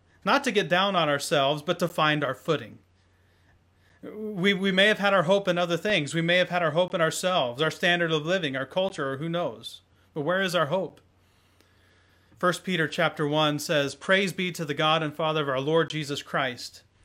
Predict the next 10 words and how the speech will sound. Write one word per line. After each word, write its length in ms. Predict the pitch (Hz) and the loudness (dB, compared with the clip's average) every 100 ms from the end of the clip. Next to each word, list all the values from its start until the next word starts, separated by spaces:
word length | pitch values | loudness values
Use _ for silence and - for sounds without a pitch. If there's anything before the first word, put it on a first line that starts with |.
| _ | _
In 160 | 160 | -4
his 320 | 147 190 185 147 | -2 -2 -2 -2
mercy, 640 | 147 160 170 170 - 135 | -4 0 2 2 0 -4
his 200 | 143 170 | -2 -2
great 240 | 180 165 | 0 0
mercy, 360 | 160 165 165 156 | 0 -4 -4 -6
he 140 | 147 | -4
has 160 | 151 127 | -4 -2
given 280 | 190 185 185 | -4 -2 0
us 200 | 165 | -2